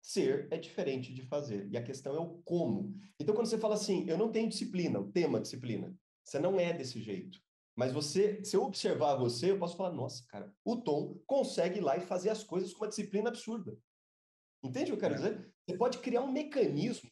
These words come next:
Speaker 1: pra fazer isso de forma brilhante. E aí
Speaker 2: É.
Speaker 1: vou te falar o oposto. Tem pessoas que vão ter disciplina em primeiro,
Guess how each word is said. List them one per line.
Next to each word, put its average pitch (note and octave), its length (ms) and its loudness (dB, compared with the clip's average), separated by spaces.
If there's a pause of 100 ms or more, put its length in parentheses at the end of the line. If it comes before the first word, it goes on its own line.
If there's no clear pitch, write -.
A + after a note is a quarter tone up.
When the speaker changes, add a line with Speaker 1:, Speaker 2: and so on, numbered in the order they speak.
(120)
Speaker 1:
pra - 140 0
fazer G3+ 680 -2
isso G3 260 -6
de F3 80 -10
forma E3+ 240 0
brilhante. E3+ 600 -4 (220)
E C#3 60 -2
aí C#3+ 120 0
Speaker 2:
É. D3+ 40 -2
Speaker 1:
vou E3 120 -4
te E3+ 100 -10
falar D3+ 180 2
o F3 80 0
oposto. D3+ 420 -4 (340)
Tem D3 120 -2
pessoas D3+ 640 -2
que - 80 -16
vão C#3+ 160 -2
ter D#3 100 -6
disciplina D#3 420 -4
em D3 100 -4
primeiro, D3 520 -2